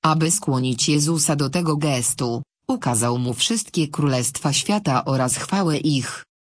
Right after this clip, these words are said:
A następnie oświadczył: "To wszystko dam ci, jeśli upadniesz i złożysz mi pokłon". W Ewangelia Łukasza cztery, sześć, wersecie paralelnym do fragmentu z Ewangelii Mateusza,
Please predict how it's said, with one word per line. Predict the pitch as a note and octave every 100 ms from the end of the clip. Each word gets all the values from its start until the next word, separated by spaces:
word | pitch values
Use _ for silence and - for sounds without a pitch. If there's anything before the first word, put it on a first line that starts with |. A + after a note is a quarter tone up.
| _
A | D#3 C#3+
następnie | C3 C3 D#3 D3 D3 E3+ D#3
oświadczył: | C#3 - F#3+ G3 - C#3 C3 C3 - _
"To | - B2
wszystko | - D3 C#3+ - C3+
dam | C3+ C3
ci, | - A#2+ B2 C3+ _ -
jeśli | D3+ D3+ - D#3+
upadniesz | C#3 D3 E3 F3+ D#3+ C3 -
i | D3
złożysz | C3+ C#3 C3+ C3 -
mi | D#3 D#3
pokłon". | C3 A#2 C#3 C3 B2 B2+ - _ _ _ -
W | E3
Ewangelia | D3 D3+ C#3 C#3 F3+ G3 D#3 C3+
Łukasza | C3 A#2+ D#3 - F3+
cztery, | - - D3+ C3 B2 A#2+ - _ -
sześć, | - C3+ A2+ - - - _ -
wersecie | D3 C#3 - G#3+ G#3 D3+
paralelnym | D3 D3 C3+ D3+ F3+ D#3+ C3+
do | C3
fragmentu | A#2 C#3+ C3 D3 G#3 F#3 D3 C3
z | C3
Ewangelii | C3+ C#3 C3 C#3 F#3+ F#3 C#3+ C#3+
Mateusza, | C3 B2+ C3+ C#3+ D3 B2+